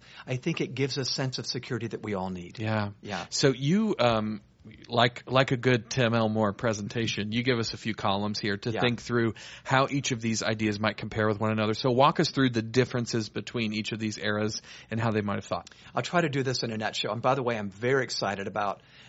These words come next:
Speaker 1: this ebook that's gonna be coming out
Speaker 2: Yeah,
Speaker 1: in the
Speaker 2: so you're gonna
Speaker 1: months
Speaker 2: be able
Speaker 1: ahead.
Speaker 2: to see these pretty
Speaker 1: Yes,
Speaker 2: soon. Yeah.
Speaker 1: and, and hopefully make it a discussion guide with your young people, listeners.
Speaker 2: Absolutely.
Speaker 1: So, okay, listeners, so I want you to picture three columns in your head. Pre-modern worldview,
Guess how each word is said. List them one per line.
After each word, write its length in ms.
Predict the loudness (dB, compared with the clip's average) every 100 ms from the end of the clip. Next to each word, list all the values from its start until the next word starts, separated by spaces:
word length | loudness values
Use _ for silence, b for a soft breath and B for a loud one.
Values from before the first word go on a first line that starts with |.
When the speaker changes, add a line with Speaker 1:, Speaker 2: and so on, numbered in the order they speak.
| -10
Speaker 1:
this 320 | -6 -6 -6
ebook 340 | -4 -4 -4 -6
that's 200 | -8 -6
gonna 160 | -6
be 80 | -6
coming 240 | -2 2 4
out 80 |
Speaker 2:
Yeah, 60 | 6
Speaker 1:
in 60 | 6
the 60 | 4
Speaker 2:
so 60 | 4
you're 80 |
gonna 20 | 8
Speaker 1:
months 100 | 10
Speaker 2:
be 20 |
able 100 | 8
Speaker 1:
ahead. 100 | 6
Speaker 2:
to 80 | 4
see 180 | 6 6
these 320 | 6 4 2
pretty 220 | 0 2
Speaker 1:
Yes, 320 | 6 6 6 4
Speaker 2:
soon. 80 |
Yeah. 140 | 4 4
Speaker 1:
and, 80 | 4
and 140 | -2
hopefully 360 | -2 -4 -2 -2
make 220 | -2 -4
it 80 | -6
a 20 |
discussion 560 | -6 -8 -4 -4 -4 -6
guide 320 | -6 -6 -6
with 180 | -8 -6
your 100 | -4
young 220 | -4 -6
people, 300 | -8 -10 -8
listeners. 300 | -6 -4 -4
Speaker 2:
Absolutely. 380 | -4 -2 -2 -2
Speaker 1:
So, 220 | -2 -4 B B B -20 _
okay, 340 | 0 2 2
listeners, 480 | 2 0 0 -2 -4
so 380 | -2 0 0 -2 -10 -6
I 100 | -2
want 240 | -2 -2
you 60 | -2
to 60 | -4
picture 320 | -4 -4 -4
three 260 | -4 -6 -6
columns 460 | 0 0 0 -2
in 80 | -2
your 120 | -2
head. 440 | -4 -6 -8 -10 -16 -20 _
Pre-modern 720 | -12 0 2 2 0 0 -4 -6
worldview, 560 | -8 -10 -12 -10 -10